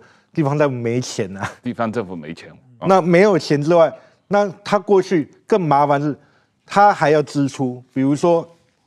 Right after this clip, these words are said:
Speaker 1: 讲良心话，就是说他去征地，那还要继续给那些赔偿金啊，赔偿金还继续给啊。
Speaker 2: 嗯。
Speaker 1: 所以他去的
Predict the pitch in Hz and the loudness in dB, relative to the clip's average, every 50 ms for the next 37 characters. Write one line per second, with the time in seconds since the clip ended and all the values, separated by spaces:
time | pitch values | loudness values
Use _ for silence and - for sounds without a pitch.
0 | _ _ _ - - 143 127 113 113 110 117 131 135 139 135 147 135 - - 160 | _ _ _ -2 0 0 0 0 -6 -10 -4 0 0 0 0 0 -4 -6 -4 -2
1 | 156 147 151 147 127 127 131 131 135 135 - - - _ _ _ _ - - 175 | -2 0 2 2 2 2 0 0 -2 -2 -2 -4 -10 _ _ _ _ 2 4 4
2 | 175 175 - 180 160 - - - 160 139 143 143 135 - 160 127 95 85 _ _ | 4 4 2 -4 -6 -6 -4 -2 -2 -2 -2 -6 -6 -4 -4 -4 -4 -6 _ _
3 | _ _ _ _ - - 175 156 151 139 135 220 143 143 135 - 151 143 - - | _ _ _ _ -4 -2 0 0 2 2 2 2 2 2 0 -2 -4 -6 -2 0
4 | 143 127 113 - _ - - 104 101 117 123 117 127 127 120 117 107 - _ _ | -2 -2 -2 -4 _ -8 -6 -4 -2 -2 -4 -4 -4 -4 -4 -6 -8 -12 _ _
5 | _ - 120 110 - 104 98 101 98 - 107 98 98 90 _ _ _ - 127 135 | _ -8 -8 -8 -6 -10 -12 -12 -18 -18 -20 -20 -20 -20 _ _ _ -6 -4 -4
6 | 135 107 - 147 143 123 117 110 123 123 117 - - 101 80 - _ _ _ _ | -4 -2 -2 -2 -2 -2 -4 -4 -6 -8 -8 -8 -10 -12 -14 -14 _ _ _ _
7 | _ 120 107 _ _ - 104 92 - _ - - 202 202 185 190 - - - - | _ _ _ _ _ -14 -14 -14 -14 _ 0 2 4 4 4 2 -2 -8 -20 -10
8 | - - 196 202 208 208 208 - - - - - 175 - _ _ - - 151 131 | 0 4 6 6 6 6 2 -6 -20 -16 -10 -10 -10 -10 _ _ -2 0 0 0
9 | 104 - | 0 -2